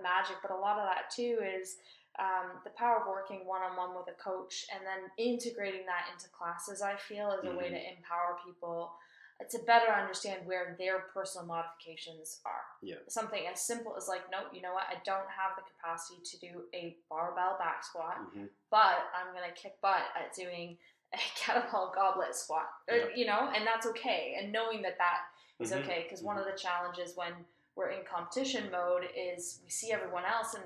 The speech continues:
Speaker 1: it's innate.
Speaker 2: Yeah.
Speaker 1: It's totally human
Speaker 2: Primal.
Speaker 1: to be like, "Well, they're doing fifty of those. I'm gonna do fifty of them."
Speaker 2: <laughs>
Speaker 1: I've done it. <laughs> We've all done it.
Speaker 2: Yeah.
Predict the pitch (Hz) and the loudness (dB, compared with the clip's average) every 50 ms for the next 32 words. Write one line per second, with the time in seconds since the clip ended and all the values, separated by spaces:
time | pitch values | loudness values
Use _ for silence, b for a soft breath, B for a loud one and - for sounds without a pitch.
0 | - - 185 - - - - - 220 214 233 302 339 - - - - _ _ - | -12 -16 -18 -18 -18 -14 -8 -4 -2 0 0 0 0 -2 -4 -8 -14 _ _ -4
1 | - 202 - - - - - - - 262 277 285 294 294 285 302 277 285 302 311 | -4 -4 -2 -4 -6 -8 -8 -4 0 2 2 2 2 0 -2 -4 -4 -4 -2 -2
2 | 254 196 185 185 180 - 214 214 214 214 - - - - 208 226 240 226 220 202 | 0 0 0 0 0 0 0 0 0 -2 -4 -6 -6 0 4 8 8 10 8 8
3 | - - - 185 185 202 277 370 - - - - 196 - - 170 208 214 254 349 | 6 4 4 6 8 10 10 8 8 4 0 -6 -10 -10 -4 0 4 6 6 6
4 | 302 294 262 202 202 196 185 - - - - 175 170 - - - 190 185 180 180 | 6 4 2 2 2 0 0 -4 -6 -2 0 0 0 0 -2 -4 -4 -2 -2 0
5 | 180 180 208 247 330 359 - - - - - _ _ _ - - - 427 453 440 | 2 4 4 4 4 4 0 0 -2 -6 -14 _ _ _ -2 2 4 6 8 10
6 | 466 - - - - - 320 285 262 - 262 240 233 240 - - 190 - - - | 10 8 8 6 4 2 2 0 2 4 6 6 6 4 0 -2 -4 -4 -2 2
7 | - 160 - - 269 254 - - 196 247 370 - - 247 226 254 320 415 427 - | 2 2 4 4 2 2 4 6 8 8 8 8 6 6 6 6 6 4 2 2
8 | - 320 381 - 285 285 - - - - - - 294 - 294 311 - - - 208 | 2 2 2 4 2 2 0 0 -6 -6 -6 -2 2 6 8 8 8 8 8 8
9 | 175 180 180 180 - - - - 113 98 92 | 6 6 4 0 -4 -6 -6 -4 -2 -2 -2